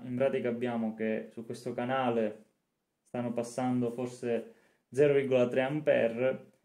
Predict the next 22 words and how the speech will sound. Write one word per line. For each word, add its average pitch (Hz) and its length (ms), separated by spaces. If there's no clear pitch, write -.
e 151 140
qui 131 340
zero 131 220
virgola 120 340
due. 110 380
Quindi 147 600
attualmente 127 1200
cento 151 380
milliampere 127 640
di 113 100
differenza 110 920
è... 107 380
è 139 100
ancora 123 300
accettabile. - 720
Provo 147 220
ad 147 80
andare 143 260
fino 147 240
a - 20
fondo 135 380
scala. 139 600